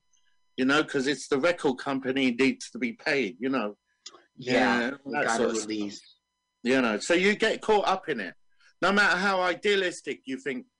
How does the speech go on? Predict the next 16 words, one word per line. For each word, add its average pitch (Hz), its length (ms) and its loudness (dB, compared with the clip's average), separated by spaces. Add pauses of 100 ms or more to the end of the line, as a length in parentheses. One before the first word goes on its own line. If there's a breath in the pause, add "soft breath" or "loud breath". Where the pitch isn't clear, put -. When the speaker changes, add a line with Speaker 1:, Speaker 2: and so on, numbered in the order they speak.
(220)
Speaker 1:
you 123 260 -4
are, 107 380 0
you 104 120 -8
know 120 100 -4
what 117 100 -4
I 117 40 -6
mean? 104 360 -4 (560)
It's, - 360 -12
uh, 113 260 0 (1500)
it's 117 240 -8
just 123 200 -4
how 117 180 2
it 104 80 -2
goes, 120 400 2
you 101 80 -12
know? 113 240 -10